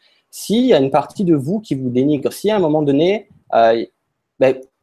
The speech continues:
vous estimez qu'il y a plein de choses en vous qui sont bonnes, mais qu'il y a plein de choses en vous qui sont moins bonnes, ben, vous n'êtes pas à cent pour cent dans l'incondition-,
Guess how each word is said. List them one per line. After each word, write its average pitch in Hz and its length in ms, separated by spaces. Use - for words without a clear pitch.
vous 143 220
estimez 165 380
qu'il 190 100
y - 20
a 120 40
plein 170 140
de 185 80
choses 180 200
en 151 80
vous 170 100
qui - 160
sont 131 160
bonnes, 170 360
mais 147 140
qu'il - 80
y 160 40
a 143 40
plein 175 140
de 175 60
choses 180 180
en 151 100
vous 180 160
qui - 140
sont 131 160
moins 139 160
bonnes, 120 280
ben, 147 200
vous 139 140
n'êtes 151 240
pas 311 160
à 160 80
cent 165 220
pour 160 200
cent 220 180
dans 139 160
l'incondition-, 135 600